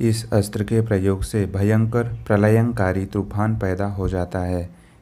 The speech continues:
इस तूफान की गति इतनी तेज होती है कि मानो सृष्टि में प्रलय होने वाली है। छठवां है नारायण अस्त्र। यह अस्त्र भगवान विष्णु का ही अस्त्र माना जाता है। यह अस्त्र अमोघ है।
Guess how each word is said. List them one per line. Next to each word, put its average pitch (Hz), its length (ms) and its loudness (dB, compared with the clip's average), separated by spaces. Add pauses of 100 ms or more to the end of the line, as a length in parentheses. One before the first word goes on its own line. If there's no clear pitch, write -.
इस 101 200 -2
तूफान 95 400 0
की 101 180 0
गति 101 300 0
इतनी 101 260 0
तेज 98 300 0
होती 92 340 -2
है 110 200 2
कि 104 160 -4
मानो 113 300 4
सृष्टि 104 460 -2
में 113 200 0
प्रलय 98 320 0
होने 98 340 0
वाली 90 300 0
है। 87 280 -2 (600)
छठवां 117 420 2
है 117 280 -2
नारायण 98 540 2
अस्त्र। 92 380 -8 (360)
यह 101 260 2
अस्त्र 110 440 0
भगवान 104 480 2
विष्णु 117 360 -2
का 120 140 0
ही 117 180 2
अस्त्र 101 320 0
माना 90 340 0
जाता 90 320 -2
है। 90 300 -2 (140)
यह 92 200 0
अस्त्र 98 380 -4 (140)
अमोघ 101 400 4
है। 87 240 -2